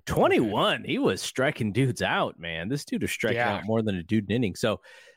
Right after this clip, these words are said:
Speaker 1: he, yeah, he's close to that. He, last year, he, he fell off a little bit, but he's closer to that.
Speaker 2: Yeah,
Speaker 1: You
Speaker 2: so
Speaker 1: know
Speaker 2: maybe he is, you know, doing what he wanted to do in, in the offseason.
Speaker 1: Yeah, a little bit, little bit better than that. All right, so you had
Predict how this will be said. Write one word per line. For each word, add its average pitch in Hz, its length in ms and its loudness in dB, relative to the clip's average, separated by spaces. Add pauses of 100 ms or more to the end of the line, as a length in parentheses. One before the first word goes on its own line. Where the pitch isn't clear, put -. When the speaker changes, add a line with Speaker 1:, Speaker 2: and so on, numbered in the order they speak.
(120)
Speaker 1:
he, 214 240 6
yeah, 240 180 6
he's 165 220 0
close 190 300 4
to 160 100 2
that. 120 340 0
He, 117 160 -6
last 175 420 0
year, 170 160 4
he, 127 280 0
he 123 100 0
fell 120 300 2
off 104 260 0
a 98 40 -16
little 98 180 0
bit, 82 260 -4
but 80 140 -4
he's 98 160 -10
closer 101 360 -2
to 90 120 -2
that. 85 320 -2 (500)
Speaker 2:
Yeah, 269 80 4
Speaker 1:
You 170 40 2
Speaker 2:
so 185 80 4
Speaker 1:
know 247 100 4
Speaker 2:
maybe 247 200 2
he 185 160 4
is, 156 340 0
you 160 200 2
know, 135 100 2
doing 147 340 2
what 147 160 2
he 143 120 0
wanted 127 400 0
to 123 80 -4
do 117 240 0
in, 113 140 -2
in 110 200 -4
the 104 80 -4
offseason. 98 680 -2 (420)
Speaker 1:
Yeah, 98 200 0
a - 220 -10
little 294 140 4
bit, 220 80 2
little 240 220 4
bit 95 100 0
better - 220 -6
than - 80 -14
that. 85 220 -8 (260)
All 202 80 4
right, 180 180 0
so 165 80 2
you 208 240 6
had 143 600 2